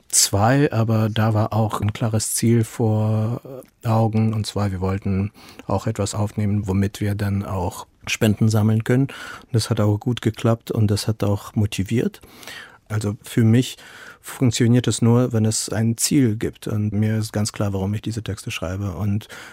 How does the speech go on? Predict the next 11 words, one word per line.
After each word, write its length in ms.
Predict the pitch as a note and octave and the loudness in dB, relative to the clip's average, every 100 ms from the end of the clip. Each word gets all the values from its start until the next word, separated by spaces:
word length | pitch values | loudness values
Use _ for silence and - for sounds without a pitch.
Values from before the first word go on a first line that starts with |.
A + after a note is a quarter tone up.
| - | -8
wenn 240 | - G2 G2 | -2 -2 -2
ich 200 | G#2+ - | -4 -4
Musik 320 | G2+ G2 F#2+ | -4 -4 -4
mache, 260 | G2 F#2+ G#2+ | -4 -4 -6
dann 200 | G2 G2 | -6 -6
auch, 240 | G2 - | -6 -6
warum 260 | F2+ - F#2 | -8 -6 -8
ich 120 | - | -8
es 140 | - | -6
mache. 220 | F#2 - | -6 -4
Und 240 | G2 G2+ | -2 -2